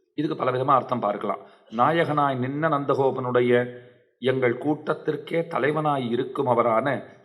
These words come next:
நந்தகோபாலனுடைய திருமாளிகைக்கு நாங்கள் வந்தோம். எங்கள் கூட்டம் ஆயர் கூட்டம். இந்த ஆயர் கூட்டத்துக்கு அதிபதியாய் தலைவனாய் விளங்குபவன் நந்தகோபாலன், அவர்தான் நாயகன்.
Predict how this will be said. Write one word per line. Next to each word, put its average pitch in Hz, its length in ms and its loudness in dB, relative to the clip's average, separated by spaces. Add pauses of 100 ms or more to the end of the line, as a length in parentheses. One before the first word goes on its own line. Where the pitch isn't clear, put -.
(140)
நந்தகோபாலனுடைய 143 1120 4
திருமாளிகைக்கு 147 720 2
நாங்கள் 120 420 4
வந்தோம். 107 640 2 (320)
எங்கள் 113 340 2
கூட்டம் 170 440 -2 (240)
ஆயர் 135 400 0
கூட்டம். 104 460 -4 (300)
இந்த 120 280 2
ஆயர் 151 460 6
கூட்டத்துக்கு 127 720 0
அதிபதியாய் 104 840 2 (460)
தலைவனாய் 147 600 4
விளங்குபவன் 110 840 0 (220)
நந்தகோபாலன், 113 960 4 (400)
அவர்தான் 104 460 0
நாயகன். 131 480 0